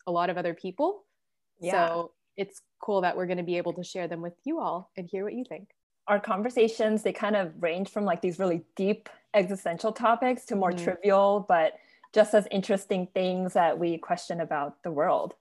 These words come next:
Speaker 2: So if anyone is out there listening, we'd love
Speaker 1: <laughs>
Speaker 2: to hear what you think.
Speaker 1: Aliens.
Speaker 2: So the format of each episode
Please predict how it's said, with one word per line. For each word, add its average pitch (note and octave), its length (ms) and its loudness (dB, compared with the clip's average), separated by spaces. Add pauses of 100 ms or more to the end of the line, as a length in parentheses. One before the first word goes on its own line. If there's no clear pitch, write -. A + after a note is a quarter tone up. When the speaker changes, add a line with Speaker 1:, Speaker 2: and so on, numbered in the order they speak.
(560)
Speaker 2:
So D#3 600 6
if F3 160 -2
anyone A#3 340 6
is F#3 260 0
out E3+ 200 2
there E3+ 160 4
listening, B3 540 2 (560)
we'd F#3 200 -2
love F3 280 4
Speaker 1:
<laughs> - 0 -
Speaker 2:
to G#3 100 -8
hear G3+ 300 6
what G3+ 140 6
you D#4+ 120 6
think. E3 420 0 (300)
Speaker 1:
Aliens. F3+ 560 -2 (800)
Speaker 2:
So G3 640 4
the A3+ 80 -6
format C#4+ 440 0
of A3+ 160 2
each G#3+ 280 -4
episode F#3 680 -2